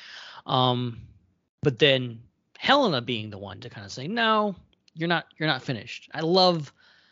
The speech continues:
I love the line. It kinda brought a tear to my eye la-, last, yesterday watching it, it, it, when she says, "You're not finished. You're not finished." I think that's just a brilliant emotional line. Just the fact of, like,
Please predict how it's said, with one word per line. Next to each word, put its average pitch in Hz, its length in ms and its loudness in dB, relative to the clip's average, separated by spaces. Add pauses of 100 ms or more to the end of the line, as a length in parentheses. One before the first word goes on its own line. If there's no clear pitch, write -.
(380)
I 160 60 4
love 151 460 2
the 139 80 -2
line. 123 340 0
It 127 220 -8
kinda 147 540 0 (280)
brought 139 200 2
a - 20 -2
tear 131 260 -4
to 120 80 -6
my 117 160 -6
eye 104 300 -12 (400)
la-, 120 260 -2 (260)
last, 110 540 -6
yesterday 123 340 -6
watching 107 440 -6
it, 90 160 -14 (120)
it, 117 120 -20 (180)
it, - 220 -18
when 113 140 -10
she 131 200 -2
says, 120 560 0 (640)
"You're 143 200 2
not 139 180 4
finished. - 520 -6 (200)
You're 127 100 -8
not 110 160 -8
finished." - 460 -18 (340)
I 139 60 -6
think 143 120 2
that's 139 160 4
just - 220 -4
a 120 100 -2 (1160)
brilliant 127 640 2 (360)
emotional 131 640 0
line. 123 220 0
Just 170 160 -6
the 196 80 -6
fact 170 280 0
of, 135 180 2
like, 123 300 2